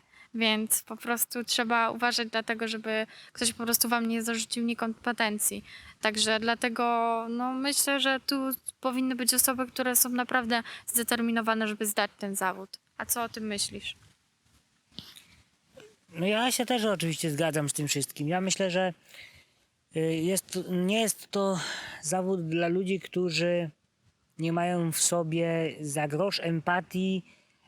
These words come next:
Speaker 2: y, wszystko mają, wszystko i wszystkich mają gdzieś. Y,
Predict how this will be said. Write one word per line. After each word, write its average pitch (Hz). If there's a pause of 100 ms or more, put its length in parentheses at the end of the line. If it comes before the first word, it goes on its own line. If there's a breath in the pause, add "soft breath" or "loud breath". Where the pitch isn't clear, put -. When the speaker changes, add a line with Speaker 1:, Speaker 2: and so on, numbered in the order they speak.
(160)
Speaker 2:
y, 156 (100)
wszystko -
mają, 160 (260)
wszystko 196
i 175
wszystkich 175
mają 170
gdzieś. 143 (580 loud breath)
Y, 143